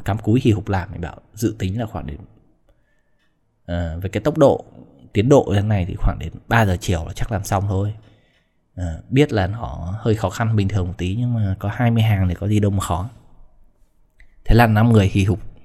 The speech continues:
làm. À, khoảng mười lăm phút đầu mình không cảm thấy gì, nhưng mà bắt đầu mười lăm phút sau mình bắt đầu cảm thấy đau lưng.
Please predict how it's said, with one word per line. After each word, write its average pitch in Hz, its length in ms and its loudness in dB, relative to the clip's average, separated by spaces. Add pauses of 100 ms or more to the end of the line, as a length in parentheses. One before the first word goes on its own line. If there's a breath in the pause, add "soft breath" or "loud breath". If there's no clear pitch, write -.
(140)
làm. 101 220 0 (1120 soft breath)
À, 90 260 -4
khoảng 95 220 2
mười 98 80 4
lăm 131 120 4
phút - 140 2
đầu 113 140 6
mình 90 80 -2
không 131 160 -2
cảm 92 160 0
thấy 98 120 2
gì, 120 220 4
nhưng 120 100 2
mà 110 80 2
bắt 143 180 2
đầu 107 140 4
mười 101 160 4
lăm 107 140 2
phút 143 160 -2
sau 123 160 0
mình 95 180 -2
bắt 107 60 2
đầu 110 160 0
cảm - 240 -4
thấy 85 180 0 (180)
đau 123 120 4
lưng. 135 180 6